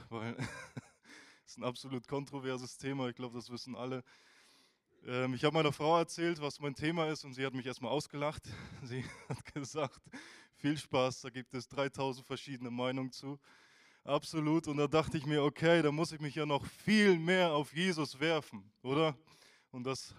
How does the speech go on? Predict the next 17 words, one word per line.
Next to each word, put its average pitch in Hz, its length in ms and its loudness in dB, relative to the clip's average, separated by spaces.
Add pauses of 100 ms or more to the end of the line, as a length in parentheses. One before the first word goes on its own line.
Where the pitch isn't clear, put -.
habe 131 180 -4
ich 123 60 -10
versucht, 127 520 -4
und 120 340 -6 (260)
ja, 120 380 2
ich 120 180 -14
versuche, 131 640 -4 (960)
mi-, 147 380 0
ich 151 140 2
versuche 165 360 6
mich 165 220 2
so 151 120 2
nah 165 360 6
wie 160 80 2
möglich 160 340 2
am 135 200 0
Wort 147 300 4